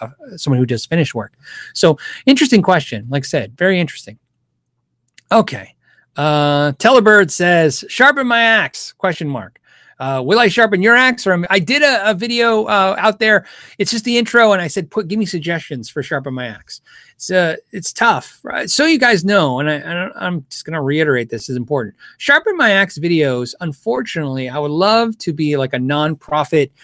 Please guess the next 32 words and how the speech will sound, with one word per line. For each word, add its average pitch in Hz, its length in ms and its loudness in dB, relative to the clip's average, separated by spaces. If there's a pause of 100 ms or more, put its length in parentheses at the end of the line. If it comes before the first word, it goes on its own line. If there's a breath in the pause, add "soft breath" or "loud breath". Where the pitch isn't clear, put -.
(220 soft breath)
you 139 100 -4
know, 139 200 0
charity. 175 500 4
And 135 160 0
we, 127 180 -4 (280 soft breath)
we, 135 220 -2 (160)
we 165 100 -4
kinda 143 240 0
go 156 120 2
out 151 140 2
there 151 140 0
and 123 80 -2
help 165 360 0 (100)
people 143 360 -4
fix - 320 -6
up 151 120 -4
their, 131 360 -4
their 135 160 -6
guitars. 135 640 2 (360 soft breath)
Um, 135 340 -2 (220)
that 226 200 2
would 202 140 0
be 156 120 -6
cool. 135 480 2
I 180 60 -2
would 185 140 -2
love 190 160 2
to 139 80 -2
do 127 100 -2
something 131 300 -4
like 156 280 0
that. 101 200 -10